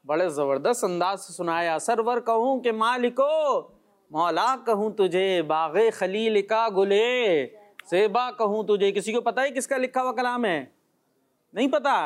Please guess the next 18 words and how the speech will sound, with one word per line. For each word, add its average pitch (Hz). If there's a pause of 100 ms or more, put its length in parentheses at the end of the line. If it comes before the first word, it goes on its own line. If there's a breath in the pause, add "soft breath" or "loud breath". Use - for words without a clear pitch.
(120)
इरफान 220
भाई, 254
नहीं 277
पता? 226 (380 loud breath)
ये 196
उनका 214
कलाम 208
है 220
जिनका 208
उर्स 196
हम 180
मनाते 180
हैं 208
सफ़र 175
की 196
पच्चीस -
तारीख 135
को। -